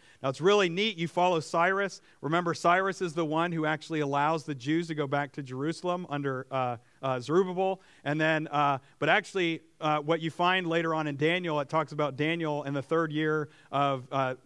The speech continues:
the reign of Cyrus. Uh, Daniel's actually a huge, he plays a huge role in actually the Jews returning. So it's really cool. We're not gonna talk about all that, but I just think it's a really neat, um, thing that you see about him and this continued influence even after these events. So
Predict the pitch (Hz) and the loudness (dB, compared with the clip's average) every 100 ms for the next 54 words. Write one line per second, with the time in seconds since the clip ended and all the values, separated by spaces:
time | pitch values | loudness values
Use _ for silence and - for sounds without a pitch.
0 | - 135 139 135 151 160 131 - 175 175 | -8 -2 0 2 2 0 -2 0 2 2
1 | 147 139 - _ - 139 139 147 208 226 | -2 -6 -12 _ -4 -2 0 2 2 2
2 | 170 175 170 170 156 135 - 190 180 135 | 2 0 0 -2 -2 -2 -4 -2 -2 -2
3 | 165 190 175 156 - 190 165 123 156 180 | -2 0 0 0 -4 -6 -6 -4 0 2
4 | 185 147 151 143 151 139 123 160 165 139 | 2 0 0 -2 -6 -6 -2 -2 -2 -4
5 | 143 - 175 175 170 - - - 156 143 | -8 -4 -2 -2 -2 -6 -18 -8 -8 -4
6 | 220 277 214 160 196 175 147 143 - 165 | 2 4 4 0 -2 0 0 -4 -6 0
7 | 208 208 180 143 - 190 175 160 151 165 | 0 2 0 0 2 2 2 0 0 0
8 | 165 156 147 160 180 190 214 185 165 160 | 2 2 2 0 0 0 0 0 -2 0
9 | 180 185 175 156 165 180 175 - - - | 2 4 2 0 0 0 -4 -12 -20 -4
10 | 151 156 143 180 185 170 151 143 170 151 | 0 0 0 0 0 0 -4 -4 0 2
11 | 151 165 143 151 147 147 - 151 151 180 | 2 2 0 -2 -2 -2 -4 -6 -4 -4
12 | 160 151 156 165 160 151 139 143 147 143 | -4 -2 -2 -2 -2 -4 -4 -4 -4 -2
13 | 139 143 - 147 139 - - - 147 139 | -2 -2 -2 -4 -4 -8 -20 -2 0 0
14 | 131 131 123 - - - 180 165 | -2 -4 -4 -8 -18 0 2 4